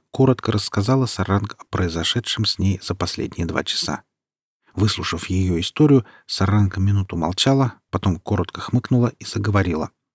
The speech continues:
«Что ж, надо было, конечно, позаботиться о тех животных. Ты же знаешь». «Да-да, знаю, знаю. Не твой профиль. Где ты сейчас?» «В подвале. У меня такой вид, будто я только что вылезла прямо из жопы подземного дьявола».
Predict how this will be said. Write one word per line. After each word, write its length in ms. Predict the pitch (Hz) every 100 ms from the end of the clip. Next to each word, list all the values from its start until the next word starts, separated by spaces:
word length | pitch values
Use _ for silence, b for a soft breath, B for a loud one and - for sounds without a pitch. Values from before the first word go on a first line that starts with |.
| _ _ _ _ _ _ _ _ _ _ _
«Что 300 | - - 110
ж, 240 | - - - B B
надо 180 | 110 110
было, 160 | 104 104
конечно, 400 | 107 104 - 98 _
позаботиться 680 | 98 92 101 151 - - -
о 40 |
тех 240 | - - 82
животных. 540 | 87 87 - - - _ _ _ _ -
Ты 140 | 160
же 120 | 135
знаешь». 720 | 123 135 127 110 - - - _
«Да-да, 380 | - 120 110 69
знаю, 320 | - - 135
знаю. 340 | - - - - - -
Не 100 | 90
твой 200 | 82 82
профиль. 380 | - - - - _ _ _
Где 200 | 110 113
ты 100 | 107
сейчас?» 460 | 92 87 - - - _ _ _ _ _ _ _
«В 100 | -
подвале. 520 | - 131 123 87 - _ _ _ B
У 80 |
меня 200 | 104 135
такой 260 | 135 - 131
вид, 200 | 135 143
будто 260 | - 110 -
я 80 | 113
только 280 | - 113 -
что 180 | -
вылезла 340 | 107 117 101 104
прямо 320 | - 107 101
из 160 | 87 101
жопы 300 | 98 104 95
подземного 540 | - 90 98 95 95
дьявола». 440 | 92 82 - 73